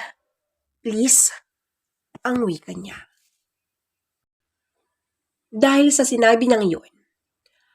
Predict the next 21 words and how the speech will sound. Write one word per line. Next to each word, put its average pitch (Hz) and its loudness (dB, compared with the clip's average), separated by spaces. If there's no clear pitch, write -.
agad 214 2
ko 254 -6
na 214 0
itong 208 -4
binuksan. 185 -4
Pagbukas 269 2
ko 254 -2
ng 214 -2
pintuan 202 -4
na 175 0
yun, - -16
katawan 190 2
ni 190 4
Melvin 190 2
ang 220 -4
bumungad 190 0
sa 202 2
aking 160 -8
harapan. 170 -12
Napatitig 202 -2
ako 185 -2